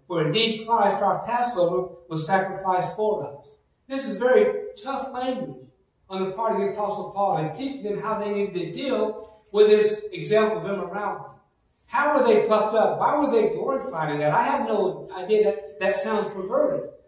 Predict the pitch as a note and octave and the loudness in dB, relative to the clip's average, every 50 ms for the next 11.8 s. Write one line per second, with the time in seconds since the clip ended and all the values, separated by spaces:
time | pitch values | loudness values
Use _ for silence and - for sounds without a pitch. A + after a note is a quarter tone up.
0 | _ _ _ - F#3+ F#3+ F3+ D#3 - G#3 A3 A3+ A#3+ B3 B3 B3 B3 B3 A#3+ A#3 | _ _ _ -6 -2 0 0 0 0 0 -2 -2 0 0 0 2 0 0 -2 0
1 | B3 B3 G#3+ G#3 G3 F#3+ G3+ A#3 C4 B3 - A#3 G#3+ G#3+ G#3 G3+ - - G3+ A3 | 0 2 2 2 0 0 0 0 -2 -2 -2 -2 -2 0 2 2 2 2 2 2
2 | A3+ - - - - C4+ C4+ A3 F#3 E3+ F3+ - - - - _ _ _ - E3 | 2 2 2 0 0 0 0 0 0 0 -2 -4 -8 -14 -20 _ _ _ -6 -4
3 | E3 D#3+ D#3+ G#3 C4+ C#4+ D4 A#3+ A3 G3+ - D#3 F3 F#3+ A3 - - - - - | -2 0 0 0 2 2 2 4 6 6 6 6 4 4 4 4 2 0 -2 -6
4 | - F#3 F#3+ G3 G#3 G#3 F#3+ F#3+ F#3 - - - - C4 - - A3 A3 A3 G#3+ | -12 -8 -4 2 2 4 6 4 4 2 0 -4 -6 -6 -6 -4 -2 -2 -2 0
5 | G#3+ G3+ F3+ - F3+ G#3 G#3+ G#3 A#3 A#3+ - - - - D4 D4 C4+ - - - | -2 -4 -4 -4 -2 -2 -2 0 0 -2 -4 -6 -8 -8 -6 -4 -2 -2 -2 -4
6 | - - - - - _ _ _ _ _ _ _ _ _ _ - G3 G#3+ A#3 A3+ | -6 -12 -16 -20 -20 _ _ _ _ _ _ _ _ _ _ -2 0 4 4 6
7 | - - - G#3+ B3+ D4+ - - - - F3 D3+ C#3+ C#3 C#3 C#3 - G3 G3 F#3 | 6 4 4 2 2 0 0 -2 -4 -4 -4 -4 -4 -4 -4 -6 -4 -2 -2 -2
8 | F3+ E3+ E3 E3 D3+ D3+ D3+ D3+ D3 C#3+ C#3 C#3+ - B3+ C4 - D4 C#4 - - | -2 -2 -2 -2 -2 -2 -2 -2 -2 -4 -4 -4 -4 -2 -2 -2 -2 -4 -4 -10
9 | - - - _ _ _ _ _ - G3 F#3+ G3 A3+ A#3 A3+ A3+ A3+ A3 - - | -12 -16 -20 _ _ _ _ _ -6 -4 -4 -2 0 2 4 4 4 4 2 0
10 | - - - - - _ _ _ - E3 D#3+ E3 - A3 A3 A3 - A3 A3+ A3+ | -2 -8 -10 -16 -20 _ _ _ -8 -6 -4 2 2 4 4 4 4 4 2 0
11 | G#3+ - G3+ G#3 G3 - - - A#3 B3 A#3+ G#3+ F3+ D3+ C3+ | 0 0 -2 0 -2 -2 -2 -2 -2 -2 0 -2 -2 -6 -8